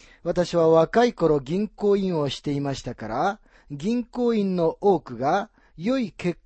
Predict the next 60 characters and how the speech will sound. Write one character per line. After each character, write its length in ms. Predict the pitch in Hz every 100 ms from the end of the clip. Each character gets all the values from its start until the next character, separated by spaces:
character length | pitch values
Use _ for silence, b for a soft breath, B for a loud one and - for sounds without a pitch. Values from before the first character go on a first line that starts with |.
| -
婚 320 | 190 196 -
相 240 | - 180 156
手 180 | -
を 120 | 143 127
探 340 | 151 147 156
し 100 | -
て 100 | 151
い 80 | 147
る 120 | 139
こ 140 | 156
と 140 | 156 190
を 80 | 147
知 160 | -
っ 40 | _
て 80 | 104
い 80 | -
ま 120 | -
す。 200 | - _ _ _ _ _ _ _ _ _ _ _ b b b b b b b b b _ _ _ -
彼 180 | 170
ら 100 | 147
は 180 | 147 180
銀 260 | 147 202 233
行 220 | 233 226
に 120 | 220
た 180 | - 185
く 80 | -
さ 200 | - 247
ん 120 | 240
お 100 | 220
金 280 | 214 220 208
を 100 | 196
持 180 | 202 240
っ 60 |
て 640 | - - 175 156 - 135 135
く 140 | -
る 240 | 147 151 -
お 160 | 147 143
客 340 | - 233 233
さ 240 | - 214 202
ん 140 | 185
の 140 | 165
娘 500 | 156 156 - 190 196
た 180 | 185 180
ち 180 | 175 170
に 140 | 175
目 180 | 170 185
を 100 | 139
つ 100 | -
け 100 | -
ま 120 | -
す。 200 | - - _ _ _ _ _ _ _
そ 220 | - 214
う 60 | 233
し 80 | -
て 200 | 233 226
こ 160 | 208
の 120 | 196
若 260 | 180 175 180
者 220 | 175 160
は 260 | 160 208